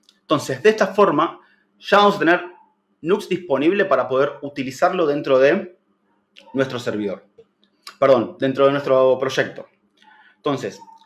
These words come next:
una vez que tenemos esto, podemos agarrar y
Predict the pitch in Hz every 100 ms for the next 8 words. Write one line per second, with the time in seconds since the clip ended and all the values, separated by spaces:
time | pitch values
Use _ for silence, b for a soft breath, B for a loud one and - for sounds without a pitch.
0 | _ _ _ _ - 202 208 185 - 175
1 | 170 214 - 143 170 - _ - 131 135
2 | 143 123 123 165 165 - - _ - 120
3 | 101